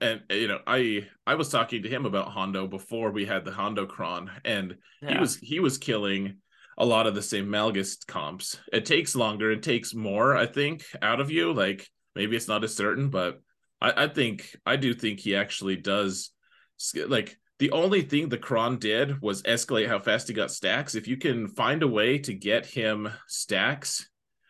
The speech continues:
Speaker 1: uh, like, uh, you can keep him alive until he gets to a certain critical point of stacks, I think, I think he's gonna be just, you know, pretty good at least.
Speaker 2: Yeah, I, I am probably not going to be relying on him beating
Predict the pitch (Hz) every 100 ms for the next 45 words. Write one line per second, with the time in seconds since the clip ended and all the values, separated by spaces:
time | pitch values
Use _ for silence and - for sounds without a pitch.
0 | - 110 107 107 98 - _ _ - 110
1 | 120 117 113 110 131 135 113 98 101 139
2 | 131 98 113 101 95 117 135 - 104 -
3 | 101 107 101 - 107 110 110 - - 101
4 | 135 107 - 98 - - 113 139 214 139
5 | - - - _ _ _ _ _ _ -
6 | 98 110 98 - 92 - 85 85 85 76
7 | 85 - - _ _ - 87 - - -
8 | 101 90 76 78 - 71 - - - _
9 | _ _ _ _ _ _ _ _ _ _
10 | _ - 110 110 110 - 135 143 139 127
11 | 127 - _ _ _ - 143 156 131 135
12 | 156 151 151 143 160 147 143 143 151 147
13 | 143 143 139 135 131 131 147 143 139 147
14 | 147 143 147 147 147